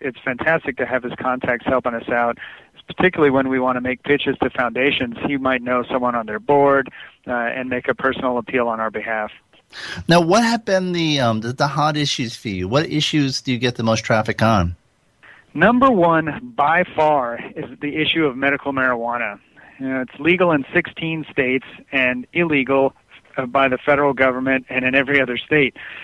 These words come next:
Speaker 1: And so people keep hearing about medical marijuana, and they just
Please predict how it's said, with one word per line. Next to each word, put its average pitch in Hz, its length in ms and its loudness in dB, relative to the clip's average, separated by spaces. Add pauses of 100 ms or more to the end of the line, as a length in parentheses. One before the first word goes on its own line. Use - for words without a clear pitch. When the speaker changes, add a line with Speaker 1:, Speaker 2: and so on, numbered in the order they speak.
(140)
Speaker 1:
And 139 240 0
so 156 140 4
people 202 400 2
keep 190 240 -6
hearing 226 380 4
about 131 240 2
medical 131 340 -6
marijuana, 131 560 -2
and 139 160 -4
they 131 80 0
just 151 220 0